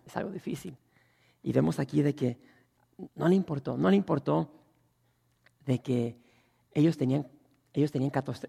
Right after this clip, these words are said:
catorce mil setecientos hombres más que él. Él sigue adelante y dice allí en el verso trece, dice, Entonces Gedeón, hijo de Joás, volvió de la batalla antes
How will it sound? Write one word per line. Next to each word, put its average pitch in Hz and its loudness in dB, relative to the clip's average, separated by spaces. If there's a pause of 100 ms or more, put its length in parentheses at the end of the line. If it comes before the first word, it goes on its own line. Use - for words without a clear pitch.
catorce 123 -2
mil 135 0
setecientos 131 -6
hombres 123 -2
más 120 -4 (260)
que 110 0
él. 117 -2
Él 135 0
sigue 139 0
adelante 127 0 (260)
y 127 0
dice 127 4
allí 139 4 (260)
en 120 2
el 117 2
verso 135 2
trece, 135 2
dice, 135 -2
Entonces 143 -2
Gedeón, 135 4
hijo 147 2
de 135 2
Joás, 139 2
volvió 135 2 (300)
de 135 4
la 123 8
batalla 139 2
antes 185 2